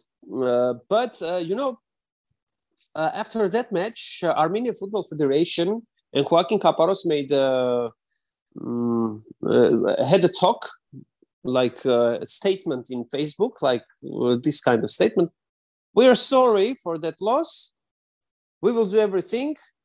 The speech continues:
uh, to make it better." Uh, it, it sounds like that. And that's all. You know, I, and I'm thinking, like, you know, a few years ago,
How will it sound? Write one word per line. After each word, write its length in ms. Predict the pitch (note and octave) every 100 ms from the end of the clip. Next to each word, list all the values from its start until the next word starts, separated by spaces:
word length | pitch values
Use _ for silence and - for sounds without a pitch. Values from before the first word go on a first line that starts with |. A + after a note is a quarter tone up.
| _ _ -
uh, 520 | C#3+ D#3 D#3+ D#3+ D#3+ D#3 -
to 60 | F#3
make 220 | G#3+ G#3
it 100 | C#3
better." 320 | A#2 - G#2+ _ _ _ _ _ _ _ _ _ _ _ _ _ G#2+
Uh, 180 | A#2 B2 - -
it, 120 | C#3 C3+
it 60 | -
sounds 260 | F3+ E3+
like 180 | D3+ C3
that. 200 | A2 - - - _ _ _ _ _
And 100 | G#3+
that's 180 | D4 -
all. 280 | C#4 D3 - _ _ _ _ _ _ _ _ _ -
You 80 | F#3
know, 180 | F4+ E4
I, 400 | A#3 B3+ - -
and 100 | D#4
I'm 180 | E4+ C#4
thinking, 540 | - D4+ D#4 - F3 F3+
like, 280 | F3+ F3 - _ _
you 140 | D3+ A3
know, 200 | E4 F4 F4 _ _ _ _
a 80 | G3+
few 200 | - E4
years 300 | D#4 B3+ A3
ago, 560 | F#3+ F3+ A3+ C#4+ G3+